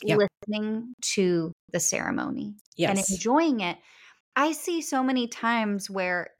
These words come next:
Speaker 2: guests are kind of glazing over, you know,
Speaker 1: Mm.
Speaker 2: kind of staring off and
Speaker 1: Mm-hmm.
Speaker 2: not solely, like, paying attention, and, and it could be because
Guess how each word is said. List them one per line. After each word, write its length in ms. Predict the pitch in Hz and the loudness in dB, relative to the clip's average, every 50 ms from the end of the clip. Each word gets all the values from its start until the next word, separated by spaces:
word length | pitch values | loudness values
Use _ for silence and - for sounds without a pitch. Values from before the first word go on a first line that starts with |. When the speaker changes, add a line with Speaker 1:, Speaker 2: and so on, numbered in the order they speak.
| - 180 | -16 -4
Speaker 2:
guests 360 | 175 208 214 214 202 - - | -2 0 0 0 -2 -6 -8
are 100 | 214 190 | -8 -8
kind 240 | - - 202 202 190 | -6 -6 -6 -4 -4
of 140 | 180 170 170 | -6 -8 -8
glazing 600 | - 165 170 170 175 175 180 175 175 185 175 170 160 | -4 -2 0 2 2 2 0 -2 -2 -4 -2 0 0
over, 480 | 160 165 165 180 190 196 208 208 - - _ _ _ _ _ | 0 0 0 0 -2 -2 -2 -6 -10 -14 _ _ _ _ _
you 100 | - 190 | -4 0
know, 300 | 190 196 196 185 190 170 | 2 4 4 4 4 2
Speaker 1:
Mm. 100 | 160 147 - - | 0 -2 -6 -6
Speaker 2:
kind 180 | - 196 185 175 | -4 -4 -4 -4
of 60 | - | -4
staring 580 | - - - - - 180 175 175 175 170 170 165 | -6 -4 -4 -2 -2 -2 -2 -2 -2 -2 0 0
off 500 | 165 170 175 185 190 208 196 - - - | 2 4 4 4 4 2 0 -4 -10 -10
and 320 | 160 - - 120 - - | -10 -10 -10 -12 -8 -2
Speaker 1:
Mm-hmm. 480 | - 180 180 156 170 185 214 233 233 - - _ _ | 0 2 2 2 2 2 2 0 -2 -8 -18 _ _
Speaker 2:
not 360 | 220 220 226 254 277 - - - _ _ - | -2 2 4 4 4 4 0 -4 _ _ -14
solely, 480 | - - - - 226 208 214 226 233 220 | -10 -8 -4 -2 0 2 4 4 4 4
like, 200 | 214 202 208 - | 4 2 0 -6
paying 300 | - - - 208 202 202 | -8 -4 -2 -2 0 0
attention, 720 | 196 196 - - 196 185 180 185 - - 208 208 208 214 214 | -2 -2 -4 -2 0 0 2 0 0 2 2 4 4 4 2
and, 300 | 202 185 170 165 165 170 - _ _ _ _ _ _ _ _ _ _ _ _ _ | 2 0 0 -2 -2 -4 -8 _ _ _ _ _ _ _ _ _ _ _ _ _
and 120 | 240 254 269 | 2 2 2
it 80 | 262 269 | 2 2
could 260 | - - 302 269 254 | 0 0 0 0 0
be 160 | 240 233 247 | -2 -2 -2
because 920 | 233 254 254 247 - - - 208 208 220 226 233 220 - - - - - | -2 -2 -4 -4 -6 -2 0 2 4 4 4 2 0 -6 -8 -10 -12 -12